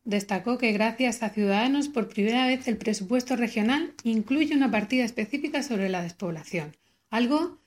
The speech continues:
que supondrá una inversión de doscientos mil euros, puesto que hay comarcas como el noroeste o el Valle de Ricote donde la despoblación es un problema real.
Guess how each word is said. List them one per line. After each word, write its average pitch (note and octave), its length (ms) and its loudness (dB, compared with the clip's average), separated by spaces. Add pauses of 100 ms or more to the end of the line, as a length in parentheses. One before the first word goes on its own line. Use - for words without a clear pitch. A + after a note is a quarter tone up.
(160)
que B3 140 0
supondrá G3+ 440 2
una B3 100 6
inversión A#3+ 460 2
de B3 60 4
doscientos F#3+ 440 -2
mil F#3 260 0
euros, D#3 400 -10 (440)
puesto G3+ 320 0
que G3+ 120 4
hay A3+ 100 4
comarcas B3+ 640 0
como A#3 180 2
el G#3 140 2
noroeste G#3+ 500 0
o F#3 80 0
el F3+ 100 -2
Valle A#3+ 200 2
de A3+ 100 2
Ricote A#3 520 -2
donde G#3 320 2
la F#3+ 100 0
despoblación F#3+ 600 -4
es C#4+ 120 -4
un A3+ 100 2
problema G#3 400 0
real. E3 380 -6